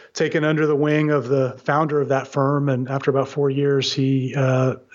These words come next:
asked me to take over for him as C E O and ultimately, ultimately buy the business. And, uh, uh, it was just a, a fantastic, um,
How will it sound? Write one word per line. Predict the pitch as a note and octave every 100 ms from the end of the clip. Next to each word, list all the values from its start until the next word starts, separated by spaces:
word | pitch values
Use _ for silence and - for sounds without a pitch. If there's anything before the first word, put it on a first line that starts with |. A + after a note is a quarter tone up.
| -
asked | C#3 A#2+ C3+
me | C3+
to | B2+
take | A#2+ - C3 B2
over | C3+ C3 A#2
for | - B2+
him | A2+ D#3 C#3+ C3 - - - -
as | B2 B2+ B2+ A#2 - -
C | - C#3+ C3+ C#3+
E |
O | D3 D3 C#3
and | A#2+
ultimately, | C3 C#3+ C3 - C3+ B2+ - - - - - -
ultimately | D3 C#3 C3 B2
buy | B2 B2+
the | A#2+
business. | C3+ C#3 B2+ B2 -
And, | - C3 B2+ B2+ C3 C3+
uh, | C3 C3 B2 - - - - -
uh, | B2+ C3 C3+
it |
was | D3 C#3+
just | D#3+ -
a, | C#3 C3+ -
a | D3
fantastic, | - - D3+ C3+ - D#3+ C#3+ - C#3 - - _ -
um, | C3+ C3 B2+ A#2+ A#2+